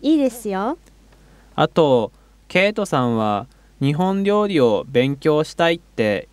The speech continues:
Speaker 2: 言ってましたね。
Speaker 1: はい。
Speaker 2: マリコさんは、日本料理が得意だから、いろいろ教えてくれますよ。
Speaker 1: そうですか。それはいいですね。じゃあ、どこで会いましょうか？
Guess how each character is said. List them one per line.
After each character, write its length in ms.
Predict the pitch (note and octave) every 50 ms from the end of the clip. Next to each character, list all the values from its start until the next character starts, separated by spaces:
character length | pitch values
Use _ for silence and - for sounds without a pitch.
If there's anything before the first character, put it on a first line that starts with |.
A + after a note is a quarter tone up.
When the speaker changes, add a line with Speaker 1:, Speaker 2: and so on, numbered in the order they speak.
| _
Speaker 2:
言 100 | - A2
っ 40 | -
て 160 | _ - A#2+
ま 160 | A#2+ B2 C3 C3+
し 80 | -
た 120 | - A#2 G2+
ね。 320 | G#2 A2 A2+ A2 G2+ B2 - - _ _ _ _ _ _ _ -
Speaker 1:
は 280 | - - C4+ D#4 E4 D#4+
い。 220 | C#4 G#3+ F#3+ - _ _ - - _ _ _ _ _ _ _ _ _
Speaker 2:
マ 160 | - D3+ E3
リ 80 | F#3 F#3+
コ 140 | - F#3+ E3
さ 180 | - D#3 C3+
ん 80 | B2 A#2+
は、 300 | A2+ A2 A2 A2 G#2+ B2 - _ _ _ _ -
日 120 | C3 B2+
本 320 | B2 D#3+ E3 E3+ F3 F3
料 240 | F3 F#3 F#3+ G3 G3
理 120 | F3+ E3+ C#3
が 260 | B2+ A#2+ A2+ G#2 - -
得 240 | A#2+ A#2+ - D3+
意 100 | D#3 D#3
だ 120 | D3 C3+ B2
か 140 | - A2+ G#2+
ら、 280 | G#2+ G#2+ G#2 G2+ A#2+ - _ _ _ _ -
い 100 | - A#2+
ろ 160 | B2+ D3+ D#3+
い 60 | E3 E3
ろ 260 | E3+ E3 E3+ E3+ - _ _ _ _ -
教 80 | B2+ B2+ - - E3
え 140 | E3+ F3 F3
て 200 | E3+ - F3+ E3+
く 120 | F3 -
れ 120 | D#3+ D#3+ D#3+
ま 140 | E3 E3 D#3+
す 120 | - -
よ。 240 | G#2 G2 G2+ B2+ - - _ _ _ _ _ _ _ _ _ -
Speaker 1:
そ 300 | - - D4+ D4+ D#4+ E4+
う 80 | E4 D4
で 120 | C#4+ C4+
す 120 | - - -
か。 320 | - A#3 A3+ A3 G#3+ G#3 - - - - - _ _ _ _ -
そ 140 | - A3 A3+
れ 140 | C4+ D4+
は 260 | E4+ F4+ F4+ F4+ F4+ E4+
い 220 | - - D4 E4+
い 40 | D4
で 120 | B3+ B3
す 160 | - - A3
ね。 300 | A3 A#3 B3+ C4 C4+ - - _ _ _ _ _ _ _ _ _ _ - G3+
じ 140 | - C#4+ D#4+
ゃ 380 | E4 E4 D#4+ D#4+ D#4 D4+ C#4
あ、 60 | B3+ G3
ど 240 | F#3+ - C4 E4+ E4+
こ 180 | - A4 G#4
で 300 | F4+ F4 D4+ C4+ B3 -
会 160 | - A3+ B3+
い 40 | C4+
ま 140 | C4+ C4+ C#4
し 160 | C4+ - D4+
ょ 60 | C#4
う 60 | C4 B3+
か？ 340 | - A#3 G#3+ G#3 G3 G3